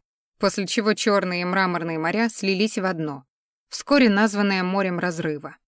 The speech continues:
Карта мира перекроилась не за одну ночь, естественно,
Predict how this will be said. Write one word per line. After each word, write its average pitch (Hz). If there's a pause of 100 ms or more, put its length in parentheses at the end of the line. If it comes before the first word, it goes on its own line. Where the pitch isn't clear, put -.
(500)
Карта 247
мира 262
перекроилась 220
не 220
за 226
одну 226
ночь, 151
естественно, 156